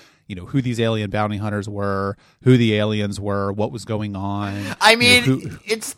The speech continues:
Speaker 2: tailor-made exactly for this, because some of the characters they even meet, the lone gunmen, are the people who are on Usenet <laughs> groups doing conspiracies. So they're doing this about the show. Like, yeah.
Speaker 1: Yeah, yeah. And, and so it, I think you're, you're seeing the ways in which the X-Files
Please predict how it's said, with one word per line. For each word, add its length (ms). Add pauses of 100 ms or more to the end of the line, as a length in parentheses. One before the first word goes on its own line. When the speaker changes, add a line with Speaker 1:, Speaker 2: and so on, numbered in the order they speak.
Speaker 2:
tailor-made 800
exactly 580
for 320
this, 260
because 420
some 180
of 140
the 60
characters 520
they 100
even 180
meet, 160
the 100
lone 260
gunmen, 400
are 100
the 100
people 320
who 180
are 280 (320)
on 240
Usenet 520
<laughs> 20
groups 340
doing 300
conspiracies. 800
So 100
they're 160
doing 280
this 140
about 300
the 80
show. 400
Like, 180
yeah. 380 (680)
Speaker 1:
Yeah, 400
yeah. 440
And, 180
and 200
so 340 (240)
it, 220
I 100
think 260
you're, 260
you're 220
seeing 480
the 80
ways 420
in 120
which 220
the 140
X-Files 760